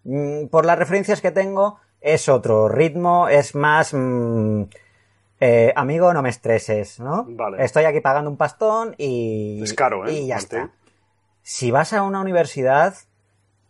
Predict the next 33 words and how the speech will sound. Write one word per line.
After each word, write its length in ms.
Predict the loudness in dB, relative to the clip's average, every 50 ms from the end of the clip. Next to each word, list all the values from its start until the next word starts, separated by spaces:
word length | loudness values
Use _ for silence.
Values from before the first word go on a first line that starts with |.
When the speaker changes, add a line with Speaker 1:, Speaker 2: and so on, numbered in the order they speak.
| _ _ _
Speaker 1:
al 180 | -6 -4 -2 0
menos 260 | 0 0 0 0 -2
a 60 | -4
la 100 | -6 -4
que 120 | -2 0 4
yo 120 | 4 4 4
fui, 240 | 4 0 -2 -2
que 100 | 2 0 0
es 300 | 0 0 -10 -18 -18 -12 -8
la 100 | -6 -4
Universidad 420 | -4 -2 -4 -4 0 0 2 2
de 100 | 2 0
Waseda, 600 | 0 0 0 0 0 0 2 2 2 2 2 -2 _ _ _ _ _ _ _ _ _ _ _ _ _ _ _ _ _ _ _ _ _ _ _ -16
a 140 | -14 -8 -4
mí 160 | -2 0 0
me 80 | 0 0
apretaron 720 | -2 -2 -4 -6 -2 0 2 2 2 2 0 -4 -6 -10
lo 240 | -8 -2 0 0 0
que 80 | 0 0
no 100 | 0 0
está 160 | 0 0 -2
escrito. 520 | -2 -2 -4 -6 -6 -6 -6 -6 -8 -10 -12 _ _ _ _ _ _ _ _ _ _ _ _ _ _ _ 0
Y 480 | 2 4 4 4 4 4 2 0 -4 _ _ _ _ _ _ _ _
ahí 220 | -2 0 2 2 4
voy 200 | 4 4 2 2 0
a 200 | -2 -2 0 -2
lo 120 | -2 -2
que 80 | -2 -6
me 100 | -6 -4
comentó 240 | -6 -4 0 0
el 60 | 0 0
chino, 240 | -2 -6 -6 -6
disciplina. 640 | -6 -8 -10 -10 -10 -8 -4 -4 -4 -4 -6 -10